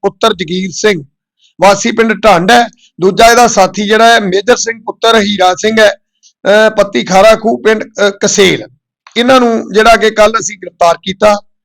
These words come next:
ਤੇ ਗ੍ਰਿਫਤਾਰੀ ਦੌਰਾਨ ਇਹਨਾਂ ਤੋਂ ਜਿਹੜਾ ਵਾ, ਮਤਲਬ ਮੋਬਾਈਲ ਜਿਹੜਾ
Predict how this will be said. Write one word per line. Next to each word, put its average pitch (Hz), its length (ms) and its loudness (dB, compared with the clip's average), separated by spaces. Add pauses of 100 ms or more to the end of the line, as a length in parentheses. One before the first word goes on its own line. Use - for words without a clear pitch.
(280)
ਤੇ 214 420 4 (220)
ਗ੍ਰਿਫਤਾਰੀ 214 400 0
ਦੌਰਾਨ 233 280 2 (160)
ਇਹਨਾਂ 233 220 0
ਤੋਂ 214 220 0
ਜਿਹੜਾ 208 320 2
ਵਾ, 196 280 2 (440)
ਮਤਲਬ 214 440 2
ਮੋਬਾਈਲ 196 420 2
ਜਿਹੜਾ 214 320 4